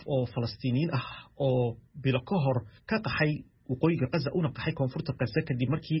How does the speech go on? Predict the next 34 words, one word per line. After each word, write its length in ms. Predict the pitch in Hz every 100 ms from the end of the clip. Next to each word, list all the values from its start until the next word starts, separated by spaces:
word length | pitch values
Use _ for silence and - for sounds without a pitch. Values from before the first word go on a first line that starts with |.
| 160
uu 160 | 151 131 160
amar 220 | 156 131 131 -
ka 60 |
yimid 240 | 175 139 139
militariga 480 | 131 117 160 135 -
Israa'iil 540 | - 123 123 170 123
si 140 | - 160
ay 120 | 127
uga 200 | 127 165
badbaadaan 560 | 131 110 127 151 131 127
weerarada 400 | 156 123 135 151
ka 120 | 131 165
dhanka 220 | 139 127
ah 120 | - 139
Xamaas 280 | 131 156 127 -
ee 120 | 131 120
waqooyiga 360 | 120 151 127 110
Gaza, 240 | 107 107 - - _ -
ayaa 260 | 113 110 104
hadda 220 | 135 151 135
lagu 200 | 120 107
amray 280 | 113 107 101 - - -
in 100 | 175
ay 160 | 156 139
mar 160 | 135
kale 240 | 143 127 123
guuraan. 400 | 107 110 127 92 - _ _ -
Dadkan 340 | 226 226 220 180 170 -
ayaa 240 | 147 147 139
u 80 | 190
dhaqaaqay 420 | 151 - 107 127 127
dhanka 340 | 147 185 - 139 -
waqooyiga 440 | 127 151 160 123 110
galbeed 380 | 123 131 135